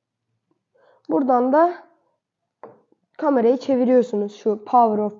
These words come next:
tuşundan. Burada F P V modu var. Basıyorsunuz. Böyle hareketli bir mod. Böyle değişik bir. Bu da telefondan off. Yani, e, telefondan kontrol etme modu.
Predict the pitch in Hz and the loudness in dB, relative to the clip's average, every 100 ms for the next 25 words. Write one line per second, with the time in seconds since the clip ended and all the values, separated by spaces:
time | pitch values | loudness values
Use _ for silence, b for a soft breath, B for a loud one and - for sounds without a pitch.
0 | _ - - 214 247 294 B B B B | _ -20 -8 -6 -4 -6 B B B B
1 | 320 370 349 311 320 320 330 330 302 220 | -2 -2 0 0 0 -2 0 0 0 0
2 | 226 262 277 285 285 233 214 226 254 - | -2 -2 -2 -4 -4 -8 -10 -4 -4 -6
3 | _ _ _ _ _ _ - 269 247 254 | _ _ _ _ _ _ -8 -6 -4 -4
4 | 262 269 262 269 233 220 208 208 262 208 | -4 -8 -8 -8 -6 -4 -4 -4 -6 -10
5 | - _ _ - 226 214 208 226 233 _ | -20 _ _ -12 -8 -4 -4 -6 -12 _
6 | _ - 220 214 233 226 214 233 - _ | _ -4 -4 -2 -8 -8 -8 -8 -10 _
7 | _ _ _ _ _ _ _ _ _ _ | _ _ _ _ _ _ _ _ _ _
8 | _ _ 302 302 359 403 415 - _ - | _ _ -2 2 6 4 4 -6 _ -4
9 | 311 302 247 254 269 320 349 - 269 247 | 0 0 0 -2 0 0 0 0 4 4
10 | - - - 269 254 302 311 - 233 226 | 2 -12 -8 -4 -2 -2 -2 -4 -2 0
11 | 226 220 226 226 277 277 277 277 277 269 | 2 2 0 0 0 0 2 2 2 0
12 | 254 226 214 208 202 196 208 202 208 196 | -2 -2 -2 -4 -4 -4 -6 -4 -4 -2
13 | 269 | -4